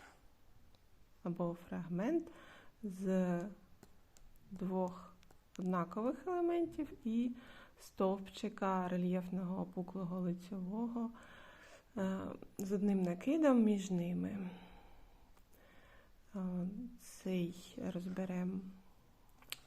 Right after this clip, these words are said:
елемент. Два рельєфних, опуклих, лицьових стовпчика навколо, е, стовпчика з одним накидом рельєфного, лицьового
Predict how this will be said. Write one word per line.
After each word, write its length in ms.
елемент. 680
Два 460
рельєфних, 640
опуклих, 560
лицьових 480
стовпчика 800
навколо, 880
е, 260
стовпчика 540
з 60
одним 320
накидом 560
рельєфного, 720
лицьового 760